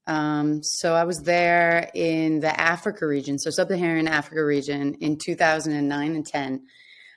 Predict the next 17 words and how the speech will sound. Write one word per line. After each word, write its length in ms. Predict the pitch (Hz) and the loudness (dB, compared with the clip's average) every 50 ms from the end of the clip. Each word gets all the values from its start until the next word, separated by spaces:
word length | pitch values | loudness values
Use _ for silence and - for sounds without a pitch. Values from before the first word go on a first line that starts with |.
| _ _ _ | _ _ _
Um, 340 | 165 160 156 156 156 156 160 156 | -2 0 2 2 2 0 0 0
and 300 | - 170 170 165 165 165 | -2 0 0 2 2 2
that's 300 | 175 196 214 214 - - | 2 2 2 0 -4 -4
when 400 | 196 190 180 180 175 175 175 170 | -2 0 0 2 2 2 2 2
the 80 | 165 165 | 0 2
World 260 | 165 170 170 175 170 | 2 4 2 2 2
Bank 340 | - 170 160 160 160 - - | 2 2 2 0 -2 -2 0
was 360 | 165 160 156 151 156 147 - | 2 4 4 4 2 0 -2
involved 420 | - 175 165 147 160 160 160 151 | -2 -2 2 4 4 4 4 2
with 160 | 170 156 - - | 0 -4 -2 0
M-Pesa. 680 | - 165 151 147 - - 175 170 156 143 135 - - - _ - - _ - - _ _ | 0 0 0 -2 0 2 2 2 2 0 -2 -2 -6 -12 _ -20 -20 _ -20 -20 _ _
So 300 | - - 165 151 151 143 | -2 0 2 4 4 2
M-Pesa 640 | 147 - 165 170 165 - 220 226 247 233 208 214 185 | 2 0 0 -2 0 4 6 6 6 6 4 2 2
was 160 | 170 165 165 | 2 0 0
the 100 | 175 170 | 0 -2
first 640 | 170 - - - 180 170 170 170 165 165 - - 165 | -4 -4 -2 2 2 4 4 4 2 0 -4 -4 -2
mobile 640 | 170 170 170 175 180 180 160 175 165 160 156 160 | 0 4 4 6 6 6 4 4 4 4 4 2